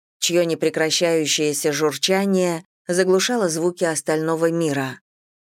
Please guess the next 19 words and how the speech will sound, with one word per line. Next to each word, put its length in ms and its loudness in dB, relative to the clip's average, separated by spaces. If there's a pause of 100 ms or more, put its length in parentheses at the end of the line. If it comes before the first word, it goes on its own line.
(320)
Над 220 4
одним 400 2
из 100 0
ручьёв 540 0
изгибался 600 0
мостик, 520 -2
ведущий 460 0
к 80 -14
маленькой 480 -2
студии, 680 -4 (340)
которую 360 2
владелец 500 2
использовал, 560 0
чтобы 380 0
писать 500 -2
в 100 -10
тишине 460 -2
свои 300 0
романы. 640 -2